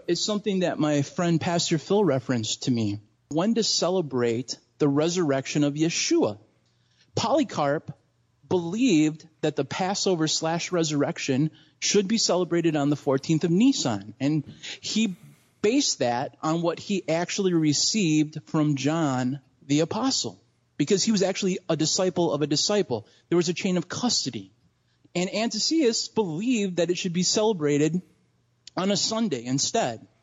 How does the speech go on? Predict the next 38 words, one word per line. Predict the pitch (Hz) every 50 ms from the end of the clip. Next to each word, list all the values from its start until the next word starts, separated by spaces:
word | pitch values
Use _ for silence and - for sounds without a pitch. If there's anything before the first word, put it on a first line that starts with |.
| _ _ _ _ _ _ _ _ _ _ _ _ _ _ _ _ -
So | - - 202 190 185 170
what | - - 160 190 208
happened? | 233 294 320 - - 123 110 117 - - -
Did | - 180 156
they | 156 147
hide | 139 - - 185 170 190 185
behind | 170 202 185 190 180 185 190
their | 180 170 151
keyboards, | - - - 180 190 175 196 196 202 208 220 220 202 - - - - - - - -
pumping | - - 208 - - 202 170 151 143
venom | 135 147 170 196 196 190
out | 185 190 185 -
through | - - 190 170
the | 156 160
internet? | 143 - - 175 185 202 208 220 226 254 277 - - - - _ _ _ _ _ _ _ _ _ _ _ _
No. | 170 233 277 269 175 127 107 - _ _ _ _ _ _ _ _ _ _ _ _ _ _ _ _ _ _ _ _
They | 151
got | 143 170 208 254 -
together, | 294 233 170 185 170 170 190 185 170
they | 147 139
hashed | 135 131 175 185 220 220 - - -
it | 175
out, | 151 139 135 135 143 143 - _
and | 170 160 156
when | 160 170
it | 170
became | 156 175 156 - 202 175 165 -
obvious | - 170 190 220 202 240 240 220 - -
that | 185 147
they | - 151
wouldn't | 143 139 156 196 233 262 254
change | - - - 226 226 220 208 -
each | - 190 175 - -
other's | 180 180 190 180 156 147
mind | 143 139 160 180 190 190 175
on | 151 135 131
the | 127
matter, | 120 117 110 110 110 104 117 123 139 139